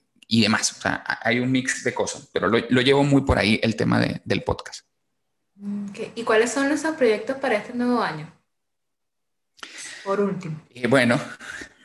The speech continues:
Speaker 1: bueno, eh, el podcast le di un stop el, el, el año pasado. Hice un stop.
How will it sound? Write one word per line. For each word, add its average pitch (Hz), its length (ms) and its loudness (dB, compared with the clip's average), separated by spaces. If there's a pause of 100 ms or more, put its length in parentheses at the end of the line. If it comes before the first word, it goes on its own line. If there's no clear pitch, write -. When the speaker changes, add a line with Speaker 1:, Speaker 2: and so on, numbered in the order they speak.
(140)
Speaker 1:
bueno, 107 720 4
eh, 113 760 4 (360)
el 127 240 6
podcast 135 520 2
le 123 200 6
di 123 360 6
un 151 160 6
stop - 760 0
el, 110 500 4
el, - 720 0 (340)
el 107 160 4
año 117 520 4
pasado. - 600 0 (460)
Hice 107 240 0
un 123 80 4
stop. - 540 -2